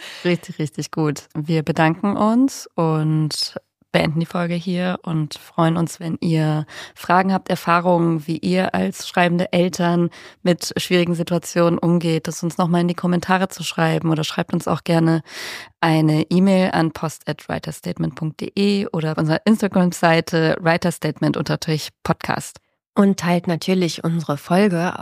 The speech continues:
Speaker 2: nicht nur mit anderen Eltern, sondern auch mit Produzentinnen und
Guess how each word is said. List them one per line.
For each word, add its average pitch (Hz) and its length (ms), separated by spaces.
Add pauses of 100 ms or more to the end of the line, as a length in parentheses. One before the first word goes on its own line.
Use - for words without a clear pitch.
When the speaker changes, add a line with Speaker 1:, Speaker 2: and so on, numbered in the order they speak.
(140)
Speaker 2:
nicht 175 260
nur 254 100
mit 175 120
anderen 156 320
Eltern, 185 580
sondern 147 640 (120)
auch - 360 (160)
mit - 240
Produzentinnen 160 1300
und 135 160